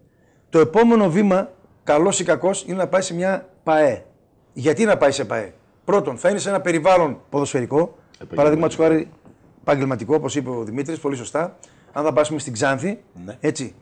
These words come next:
Speaker 1: θα βγει από το σαλέ που μένουν όλα τα παιδάκια εκεί, θα είναι μπροστά του οκτώ γήπεδα.
Speaker 3: Έτσι.
Speaker 1: Έτσι, από εκεί πέρα ο στόχος του θα είναι να παίξει ποδόσφαιρο. Θα έχει το σχολείο το οποίο δεν πρέπει να το αφήσει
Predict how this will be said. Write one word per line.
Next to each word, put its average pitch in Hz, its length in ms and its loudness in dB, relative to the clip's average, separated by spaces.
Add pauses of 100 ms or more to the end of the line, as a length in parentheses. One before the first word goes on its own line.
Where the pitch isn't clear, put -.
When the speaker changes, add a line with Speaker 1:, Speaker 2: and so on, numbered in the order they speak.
(840)
Speaker 1:
θα - 140 -4
βγει 165 160 0
από 170 140 0
το 160 80 -2
σαλέ 160 400 6
που 123 240 -6
μένουν 170 220 2
όλα 165 100 4
τα 156 100 0
παιδάκια 151 320 4
εκεί, 139 400 2 (360)
θα 147 220 2
είναι 175 160 0
μπροστά 151 300 2
του 156 140 0
οκτώ - 160 2
γήπεδα. 135 500 0 (200)
Speaker 3:
Έτσι. 127 160 -8
Speaker 1:
Έτσι, 151 180 -2
από 147 120 -2
εκεί 151 140 -6
πέρα 170 160 2
ο 160 40 0
στόχος 165 340 0
του 151 100 -4
θα 147 120 0
είναι 160 180 0
να 131 200 -6 (300)
παίξει - 240 -2
ποδόσφαιρο. 117 440 -6 (300)
Θα - 120 2
έχει 233 140 4
το 233 100 4
σχολείο 196 400 4
το 180 80 2
οποίο 180 280 2
δεν 180 200 2
πρέπει 185 160 0
να 180 60 0
το 180 100 4
αφήσει 160 500 0